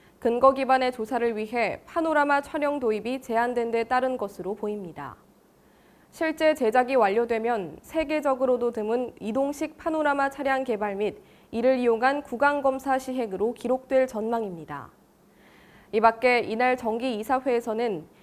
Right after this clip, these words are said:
대한치과의사협회 백 년의 역사 이야기 제작 및 배포,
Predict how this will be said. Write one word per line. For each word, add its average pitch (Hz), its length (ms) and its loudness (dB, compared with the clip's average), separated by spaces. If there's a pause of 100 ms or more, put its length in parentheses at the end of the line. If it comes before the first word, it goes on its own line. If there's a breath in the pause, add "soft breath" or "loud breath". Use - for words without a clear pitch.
(140 soft breath)
대한치과의사협회 277 1500 2
백 220 160 -4
년의 226 380 0
역사 226 380 0
이야기 247 480 0
제작 240 340 0
및 247 180 -2
배포, 180 440 -6